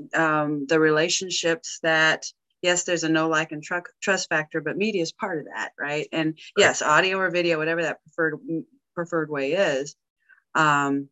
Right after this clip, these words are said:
Speaker 1: if you're looking for something specific, we, we strive to make sure that every show, right now we've got nineteen shows, nineteen podcasts, and four television shows on the O B B M network. And th-, there should be not one episode that you haven't listened to and got something out of it that you can use immediately.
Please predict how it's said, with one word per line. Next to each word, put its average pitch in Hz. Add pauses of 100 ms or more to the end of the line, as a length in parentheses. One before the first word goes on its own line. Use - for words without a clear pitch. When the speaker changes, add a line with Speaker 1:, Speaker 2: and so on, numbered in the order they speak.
(120)
Speaker 1:
if 170
you're 165
looking 180
for 175
something 165
specific, 160
we, 190
we 185
strive 143
to 151
make 143
sure 160
that 139 (120)
every 185
show, 143
right 151
now 156
we've 151
got 139
nineteen 147
shows, 151
nineteen 165
podcasts, 151
and 139
four 147
television 139
shows 104
on 135
the 127
O 123
B 127
B 95
M 95
network. - (600)
And 165
th-, 170
there 175
should 160
be 160
not 147
one 165
episode 156
that 123
you 156
haven't 151
listened 151
to 151
and 139
got 135
something 175
out 156
of 147
it 143
that 135
you 175
can 165
use 156
immediately. 135